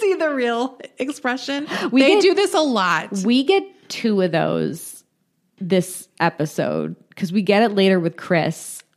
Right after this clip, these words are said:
Speaker 1: Right,
Speaker 2: We get it
Speaker 1: right.
Speaker 2: with, I mean, I guess we get one with Sydney when she's on the chaise lounge 'cause she does,
Speaker 1: Yes.
Speaker 2: she does that little smirk when he leaves.
Speaker 1: No, this is like a, a Melrose feature.
Speaker 2: Yeah.
Speaker 1: Like, it happens a lot.
Speaker 2: Okay.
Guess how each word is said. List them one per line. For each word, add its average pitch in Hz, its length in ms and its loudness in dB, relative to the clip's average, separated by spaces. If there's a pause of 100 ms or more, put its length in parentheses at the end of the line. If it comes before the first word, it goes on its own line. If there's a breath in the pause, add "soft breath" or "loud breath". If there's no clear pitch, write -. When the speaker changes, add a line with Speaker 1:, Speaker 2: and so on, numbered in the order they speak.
(120)
Speaker 1:
Right, 160 720 -4
Speaker 2:
We 220 100 2
get 220 220 4
it 254 40 6
Speaker 1:
right. 254 60 2
Speaker 2:
with, 269 240 0
I - 40 4
mean, 277 160 4
I 277 80 4
guess 311 220 2
we 403 100 4
get 302 180 4
one 233 160 0
with 202 120 2
Sydney 190 340 0
when 170 140 0
she's 160 200 -4
on 165 120 0
the 160 80 0
chaise 165 360 -2
lounge 208 520 -2
'cause 202 120 -4
she - 140 -4
does, 214 160 2
Speaker 1:
Yes. 180 340 0
Speaker 2:
she - 160 -4
does 196 200 2
that 196 200 2
little 180 200 2
smirk 170 460 -2
when 220 120 0
he 214 160 0
leaves. 220 340 4
Speaker 1:
No, 214 100 4
this 226 220 -2
is 269 160 -2
like 277 200 0
a, 175 420 -2 (220)
a 190 60 2
Melrose 170 600 2
feature. 156 720 -6 (140)
Speaker 2:
Yeah. 190 260 2
Speaker 1:
Like, - 140 0
it 190 80 4
happens 170 380 -2
a 151 60 -4
lot. - 500 -10 (1200 soft breath)
Speaker 2:
Okay. 175 540 -2